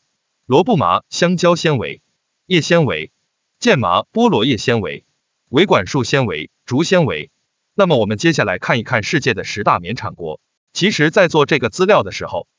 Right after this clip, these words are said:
我还是很有自豪感的。大家看一下，中国我们一年年产能达六百八十四万公吨。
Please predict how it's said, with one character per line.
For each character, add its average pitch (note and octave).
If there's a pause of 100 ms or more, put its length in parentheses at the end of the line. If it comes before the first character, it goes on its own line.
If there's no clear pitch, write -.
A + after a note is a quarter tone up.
(160)
我 B2
还 D#3
是 D3+
很 C3
有 C3+
自 C#3+
豪 G#2+
感 E2
的。 - (460)
大 F3+
家 E3+
看 D#3+
一 F2
下， E2+ (240)
中 B3+
国 F#3
我 C3+
们 A2+
一 F3
年 B2+
年 C3+
产 F#2+
能 A2+
达 A#2+
六 F3+
百 D#2
八 D#3
十 C#3
四 F#3+
万 G2
公 G2+
吨。 A2+